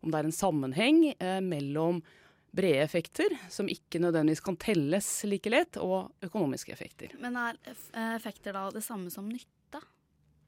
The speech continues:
Speaker 1: Eh, på sett og vis, eh, så er det jo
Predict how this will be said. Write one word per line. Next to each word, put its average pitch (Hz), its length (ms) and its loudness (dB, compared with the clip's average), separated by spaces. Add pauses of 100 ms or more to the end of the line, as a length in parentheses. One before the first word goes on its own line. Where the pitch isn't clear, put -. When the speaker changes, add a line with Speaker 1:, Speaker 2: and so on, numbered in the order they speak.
(840)
Speaker 1:
Eh, 185 280 6 (1120)
på 226 120 0
sett 214 200 2
og 220 80 6
vis, 190 360 2
eh, 190 280 2
så 208 260 4
er 160 120 6
det 175 80 2
jo 202 140 2